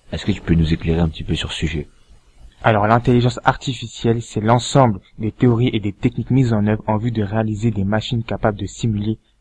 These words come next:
Speaker 2: l'intelligence humaine.
Speaker 1: Bon, pour revenir sur Rose Dieng, elle a commencé sa scolarité à Dakar, puis après le bac, avec lequel elle a eu une très bonne mention, et les félicitations du jury, elle part en France pour étudier dans les classes préparatoires du lycée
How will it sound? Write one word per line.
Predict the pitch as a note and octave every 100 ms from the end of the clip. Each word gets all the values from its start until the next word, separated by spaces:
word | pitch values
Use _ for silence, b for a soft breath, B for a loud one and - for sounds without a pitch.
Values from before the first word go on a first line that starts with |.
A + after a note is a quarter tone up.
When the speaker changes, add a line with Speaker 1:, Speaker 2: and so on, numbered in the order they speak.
| -
Speaker 2:
l'intelligence | A2 A2+ G2+ A2+ A#2 -
humaine. | C3+ A#2+ F#2 E2+ - _ _ _ _ _ _ -
Speaker 1:
Bon, | G2 G2+ E2 -
pour | - F#2+
revenir | G#2 G#2 G#2+
sur | - F2+
Rose | G2 F#2+
Dieng, | F2+ G2 G2 -
elle | -
a | E2+
commencé | - G2 F#2+ G#2
sa | F#2
scolarité | - G2 F2+ F2+ -
à | F2
Dakar, | D#2+ D#2+ E2 D2 _ _
puis | -
après | E2 - G#2 G2+ -
le | E2+
bac, | D#2+ G2+ - _ _
avec | E2 E2
lequel | F2 F2+ G2+
elle | F2+ D#2+
a |
eu | E2
une | E2
très | - C#2+ - A2+
bonne | F#2+ F#2
mention, | F2+ - F#2+ G2+ b b b b -
et | F#2+
les | F#2
félicitations | G2 F#2 G2 -
du | F#2+ F2+
jury, | F2 E2+ F#2+ - _ _ -
elle | F2+
part | - G#2 G2+
en | -
France | F2 - G2
pour | - F2
étudier | F2 - E2+ F#2+
dans | F2
les | D#2+
classes | - F#2
préparatoires | - E2+ E2+ F2 F#2+ G2
du | F2+
lycée | E2+ D#2+ F2+ F#2+